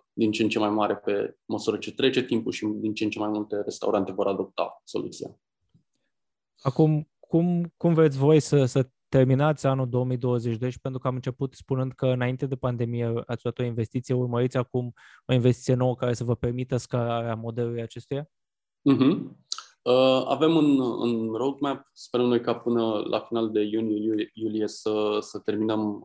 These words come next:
Speaker 1: această rundă de investiție, să ridicăm undeva la șapte sute de mii minim.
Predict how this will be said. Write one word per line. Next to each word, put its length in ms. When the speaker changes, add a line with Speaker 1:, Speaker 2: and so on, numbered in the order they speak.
Speaker 1:
această 380
rundă 220
de 100
investiție, 640
să 440
ridicăm 340
undeva 360
la 420
șapte 360
sute 180
de 100
mii 360
minim. 520